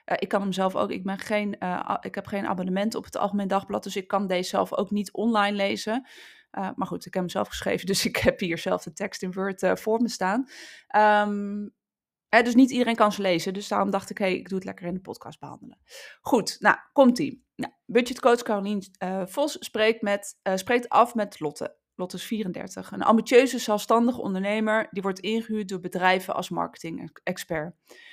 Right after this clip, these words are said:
Ze verdient hier prima mee en kan de maand rondkomen. Ze vindt het alleen lastig om met het onregelmatige inkomen om te gaan en bouwt daardoor ook geen buffers en pensioen op. Nou,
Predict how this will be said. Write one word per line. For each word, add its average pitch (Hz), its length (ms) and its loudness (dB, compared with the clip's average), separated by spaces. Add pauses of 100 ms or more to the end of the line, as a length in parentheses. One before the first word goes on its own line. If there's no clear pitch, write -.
(140)
Ze - 160 -6
verdient 254 320 2
hier 254 160 0
prima 240 320 6
mee 180 340 0
en 214 120 -4
kan 208 180 0
de 208 60 0
maand 202 260 2
rondkomen. 175 760 -8 (300)
Ze - 140 -12
vindt 269 200 4
het - 120 -4
alleen 196 400 -2
lastig 226 540 0
om 196 200 -6
met 190 140 -2
het 175 120 -8
onregelmatige 202 880 -2
inkomen 208 580 0
om 196 180 -2
te 196 120 -8
gaan 202 340 0
en 185 160 -8
bouwt 190 260 -2
daardoor 180 320 -6
ook 170 220 -6
geen 214 280 0
buffers 190 400 -2
en 180 200 -4
pensioen 156 500 -6
op. - 180 -14 (400)
Nou, - 140 -8